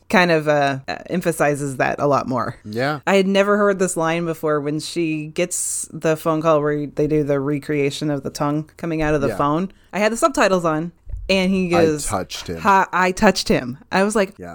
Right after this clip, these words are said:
Speaker 1: "What?" <laughs>
Speaker 2: Yeah.
Speaker 1: That got me. I was like, "Damn." I, and I'd never heard that line before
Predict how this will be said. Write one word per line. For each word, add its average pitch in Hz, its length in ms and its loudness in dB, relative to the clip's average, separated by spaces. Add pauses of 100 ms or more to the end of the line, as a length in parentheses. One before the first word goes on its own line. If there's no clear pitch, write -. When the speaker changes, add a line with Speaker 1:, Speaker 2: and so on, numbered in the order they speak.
Speaker 1:
"What?" 277 800 0
<laughs> - 60 -10
Speaker 2:
Yeah. 240 240 4 (220)
Speaker 1:
That 202 280 0
got 185 260 4
me. 147 360 0 (180)
I 175 140 4
was 196 120 2
like, 165 200 0
"Damn." 175 400 0
I, 160 100 0 (300)
and 208 120 2
I'd 202 120 4
never 196 360 2
heard 185 220 0
that 147 140 0
line 151 180 0
before 139 640 -4